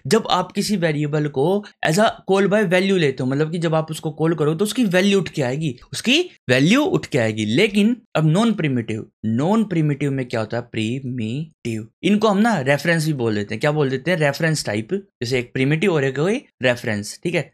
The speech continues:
तो यहाँ पर हम क्या करेंगे, जो रेफरेंस है हमारे ये हैं, जैसे कि एरेज थी जो मैंने बताया था ना, तो यहाँ पर अगर मैं एक एआरआर बनाता हूँ, लेट लगा लिया अगर उसके पीछे अगर मैं ना लगाऊँ तो,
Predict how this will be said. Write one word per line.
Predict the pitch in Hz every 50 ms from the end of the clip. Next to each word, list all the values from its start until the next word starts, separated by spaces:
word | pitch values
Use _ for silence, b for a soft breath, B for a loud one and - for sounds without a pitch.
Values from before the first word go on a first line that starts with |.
| _ -
तो | 113 113
यहाँ | 110 110 110 127 170 165 -
पर | 220
हम | 180 170 180 160
क्या | 160 139
करेंगे, | 127 123 107 110 120 151 160
जो | 135 117 120 127 135
रेफरेंस | 135 175 160 - 190 208 214 185 156
है | 147 139
हमारे | 131 127 120 117 135
ये | 139 135 143 135
हैं, | 127 131
जैसे | 127 135 123 - 139
कि | 143 - -
एरेज | 131 131 131 135 139 131 123 -
थी | 131 120
जो | 123 127
मैंने | 127 127 127 127
बताया | 120 117 120 120 117
था | 117 127 135
ना, | 165 160
तो | 156 - _ _ - 151
यहाँ | 135 131 139 175
पर | 165
अगर | 165 156 165 165
मैं | 160 139 123 139 156 160 B B -
एक | 143 147 - - _ 156
एआरआर | 165 175 180 180 170 170 165 147
बनाता | 139 127 120 120 120 147
हूँ, | 135 123 113 131 151 - _ - -
लेट | 113 123 143 143 143
लगा | 139 131 135 151
लिया | 160 147 135
अगर | 120 117
उसके | 120 - - 127
पीछे | - 123 113 117 139
अगर | 131 131 127
मैं | 127 127 123
ना | 123 127
लगाऊँ | 127 123 120 120 120 120
तो, | 120 160